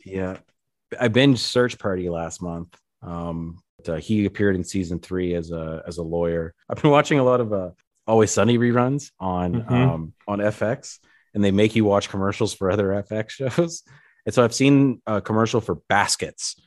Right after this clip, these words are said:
Speaker 2: Mm-hmm.
Speaker 1: a thousand times. And Louis Anderson played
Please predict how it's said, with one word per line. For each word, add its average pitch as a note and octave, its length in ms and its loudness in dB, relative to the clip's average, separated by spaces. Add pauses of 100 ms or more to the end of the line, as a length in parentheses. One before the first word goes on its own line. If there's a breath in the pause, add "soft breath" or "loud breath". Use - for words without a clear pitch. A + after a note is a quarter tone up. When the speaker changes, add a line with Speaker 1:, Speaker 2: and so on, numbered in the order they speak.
(500)
Speaker 2:
Mm-hmm. A#2 420 0 (340)
Speaker 1:
a A#2 60 0
thousand G#2 540 2
times. F2 640 -8
And G#2 540 -2
Louis A#2+ 300 4
Anderson A2+ 340 4
played G#2 360 2